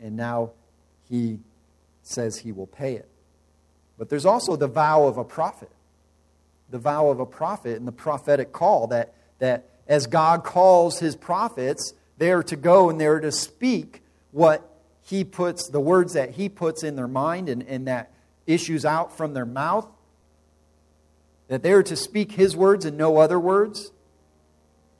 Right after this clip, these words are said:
And even within the law, there's provisions for testing whether or not a prophet is false or true. That if the words that he speaks come true, then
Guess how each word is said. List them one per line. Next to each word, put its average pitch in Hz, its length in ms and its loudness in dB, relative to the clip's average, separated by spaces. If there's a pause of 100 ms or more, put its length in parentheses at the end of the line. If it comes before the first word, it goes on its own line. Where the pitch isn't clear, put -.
(220)
And 156 140 0
even 175 380 0
within 175 420 0
the 151 80 4
law, 160 540 2 (420)
there's 147 200 0
provisions 156 680 -2
for 147 280 0
testing 117 760 -10 (300)
whether 135 280 0
or 131 60 -2
not 135 300 -4
a 127 60 -10
prophet 147 600 -8
is 113 200 -10
false 123 560 -6 (160)
or 117 100 -10
true. 151 380 -14 (1600)
That 113 160 -10
if 120 140 -12
the 123 80 -8
words 139 380 -2
that 120 180 -4
he 143 160 -14
speaks - 480 -12
come 120 240 -12
true, 151 400 -6
then 110 260 -10